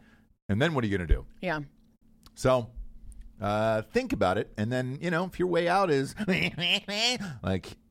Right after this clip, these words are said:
Speaker 1: strangulation deaths will be going up higher than coronavirus cases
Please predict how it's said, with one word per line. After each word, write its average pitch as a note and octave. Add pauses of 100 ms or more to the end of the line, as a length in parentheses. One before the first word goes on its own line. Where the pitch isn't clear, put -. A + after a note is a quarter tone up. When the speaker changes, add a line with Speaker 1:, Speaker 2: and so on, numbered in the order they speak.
(200)
Speaker 1:
strangulation C3
deaths G2+
will G2
be E2+
going F2 (100)
up F#2
higher B2
than A#2
coronavirus E2+
cases -